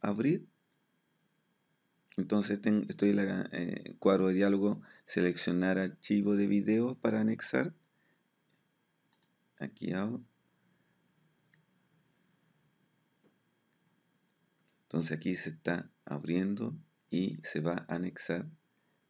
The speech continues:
al, al video que tengo originalmente. Lo voy a grabar automáticamente para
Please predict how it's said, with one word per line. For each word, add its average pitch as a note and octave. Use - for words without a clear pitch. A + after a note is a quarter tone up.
al, -
al D#2+
video F2
que -
tengo F#2
originalmente. G2
Lo E2
voy G2
a G#2+
grabar G#2
automáticamente G#2
para F#2+